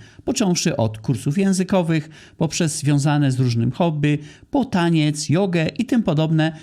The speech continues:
propagujące aktywność fizyczną. Aby być tutaj skutecznym, to powinieneś zastanowić się,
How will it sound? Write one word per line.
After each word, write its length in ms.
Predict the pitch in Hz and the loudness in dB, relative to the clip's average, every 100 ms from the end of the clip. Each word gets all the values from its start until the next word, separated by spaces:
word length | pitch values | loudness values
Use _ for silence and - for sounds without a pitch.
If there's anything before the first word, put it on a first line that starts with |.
| - - | -14 -4
propagujące 720 | 233 233 180 160 165 196 - | -2 0 0 2 2 0 0
aktywność 400 | 156 175 170 - | 0 0 0 0
fizyczną. 500 | 175 143 - - - _ _ _ | 0 0 -2 -6 -8 _ _ _
Aby 200 | 151 156 | 0 2
być 200 | 156 214 | 2 0
tutaj 260 | 185 160 143 | 0 0 -2
skutecznym, 640 | - 147 104 - 185 294 - - - | -2 -2 -2 0 0 0 -6 -20 -8
to 160 | - - | -4 -2
powinieneś 480 | - 170 170 190 175 | 0 0 2 2 2
zastanowić 680 | 165 - 160 160 143 151 - | 0 0 2 2 2 0 0
się, 240 | 170 | 0